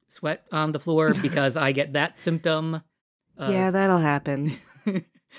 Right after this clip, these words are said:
Speaker 1: Uh, and
Speaker 2: I get that
Speaker 1: als-,
Speaker 2: one too.
Speaker 1: and also, uh, on my, uh, uh, left pant leg,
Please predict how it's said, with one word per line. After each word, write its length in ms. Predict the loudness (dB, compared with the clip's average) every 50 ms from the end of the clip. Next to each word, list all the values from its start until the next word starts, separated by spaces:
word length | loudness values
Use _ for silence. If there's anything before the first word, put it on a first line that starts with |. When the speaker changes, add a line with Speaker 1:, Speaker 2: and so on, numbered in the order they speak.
| -20 -20 -20 -14 -6
Speaker 1:
Uh, 220 | -2 0 2 2 2
and 160 | 2 2 2
Speaker 2:
I 40 | 2
get 160 | 2 2 2
that 100 | 4 4 2
Speaker 1:
als-, 40 | 4 2 2
Speaker 2:
one 80 | 0 0
too. 420 | 0 0 0 2 0 0 -2 -4 -2
Speaker 1:
and 280 | -2 0 0 0 -2 -4 0
also, 600 | 2 4 4 4 2 0 0 2 2 2 0 -2
uh, 480 | -2 -2 -2 0 0 -2 -4 -4 -6 -8 -10 -8 -6
on 340 | -4 -4 -2 -4 -6 -8 -10 _ _ _ _
my, 580 | -6 -4 -4 -2 -2 -2 -2 -2 0 0 0 -2 -2
uh, 340 | -4 -6 -6 -6 -6 -10 -12 -14 _ _ _ _ _ _ _ _ _ -8
uh, 200 | -6 -6 -6 -6 -10 _ -8
left 360 | -4 -2 -2 -2 -4 -8 -20 -12
pant 260 | -6 -6 -6 -6 -4 -4
leg, 340 | -2 0 0 0 -2 -6